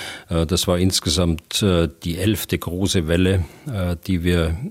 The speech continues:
äh, seit Anfang Oktober gesehen haben. Äh, das war ja immer so, dass dann zwischendurch, äh, ein paar Tage lang Ruhe war, äh, indem man zwar dann ab und zu Bomber aufsteigen lässt, sodass es Luftalarm gibt, äh, und, äh, dass die Bevölkerung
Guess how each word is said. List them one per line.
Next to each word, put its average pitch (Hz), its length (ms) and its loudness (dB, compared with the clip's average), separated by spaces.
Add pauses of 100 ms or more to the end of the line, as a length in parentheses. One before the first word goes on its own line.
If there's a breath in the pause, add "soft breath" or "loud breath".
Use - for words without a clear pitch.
äh, 90 340 -4
seit 87 280 -2
Anfang 92 320 -2
Oktober 87 480 -2
gesehen 80 420 0
haben. 80 300 -2 (640 loud breath)
Äh, 85 200 2
das 90 220 0
war 117 120 4
ja 107 120 4
immer 95 240 4
so, 76 220 -4
dass - 220 -2
dann 85 180 2
zwischendurch, 95 1200 2
äh, 85 220 2
ein 82 100 0
paar 85 220 0
Tage 90 280 2
lang 80 220 2
Ruhe 87 400 2
war, 87 340 2 (640 loud breath)
äh, 90 300 2
indem 87 320 2
man 85 340 4 (180 loud breath)
zwar 85 280 0
dann 85 220 2
ab 95 180 -4
und 87 100 0
zu 85 120 -4
Bomber 87 420 0
aufsteigen 82 480 0
lässt, 90 300 0
sodass 80 260 -2
es 78 120 -6
Luftalarm 87 600 2
gibt, - 520 -4
äh, 101 40 -2
und, 85 1120 -4
äh, 82 400 0
dass - 200 -4
die 82 120 -4
Bevölkerung 82 640 -2